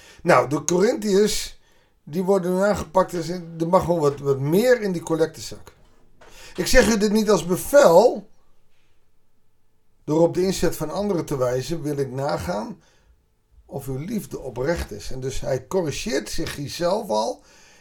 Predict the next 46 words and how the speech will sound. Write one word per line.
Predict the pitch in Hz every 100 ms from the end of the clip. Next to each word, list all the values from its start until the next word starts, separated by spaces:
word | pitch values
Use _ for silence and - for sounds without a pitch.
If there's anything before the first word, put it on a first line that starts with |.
| _
Ik | 165 156
doe | 226
het | 196
niet | 220 -
zo | 214
van, | 190 196
je | 190
moet | 208 269 214
dit | 180
doen. | 131 170 214 - _ - _ _ _
Maar | 160
ik | 175
wil | 185 202
wel | 208 190
weten | 226 247 196 165 180
of | -
je | -
liefde | 147 151 220 - - 151 202 185 - -
werkelijk | - 127 180 180 147
uit | 143 135
je | 127
hart | - 156 165
komt. | - 113 113
Omdat | 143 143 165
je | 165
het | 143 131 110
doet | 185 180
omdat | 156 139 139
het | 117
moet. | 113 175 156 - _ _ _ _ _ _ _ _ _ _
Kijk, | - 175
een | 165 143
collecte | - 143 165 165 165
houden | 156 160 151
en | 147 139
dan | 139 131
dat | 135 127
iedereen | 165 151 143 139 131
daar | 131 117
vijftig | - 143 - -
cent | - 151 -
in | 131
doet | 127 117
omdat | 127 127 135 101
het | 98
moet. | 143 202